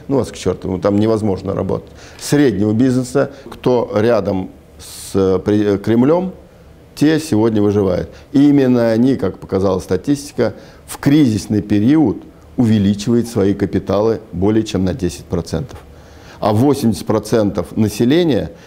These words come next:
на десять процентов за год теряет доходы. Вот оно, колоссальное расслоение на бедных, сверхбедных и нищих, и богатых, сверхбогатых. У нас уже разница составляет десяти процентов богатых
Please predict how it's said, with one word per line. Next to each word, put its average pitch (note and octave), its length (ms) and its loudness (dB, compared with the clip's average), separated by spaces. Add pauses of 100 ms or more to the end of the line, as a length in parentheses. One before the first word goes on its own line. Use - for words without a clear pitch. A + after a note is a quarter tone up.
на A2+ 160 2
десять A#2 400 -2
процентов A2 540 -2
за G2+ 160 0
год B2+ 260 -4
теряет G2 460 0
доходы. F2 460 -8 (340)
Вот A#2+ 160 0
оно, A#2 240 2
колоссальное D3+ 880 2
расслоение A#2+ 840 0 (220)
на G#2+ 160 2
бедных, A2 580 -2 (200)
сверхбедных G#2 960 0
и A#2 120 2
нищих, D#3+ 500 -2 (340)
и B2+ 80 2
богатых, A2 520 0
сверхбогатых. F#2 720 -2 (240)
У - 80 -2
нас A2+ 200 0
уже G2+ 160 2
разница A#2+ 400 -2
составляет G#2 560 0
десяти G2 360 -4
процентов F2 500 -4
богатых F2+ 480 -2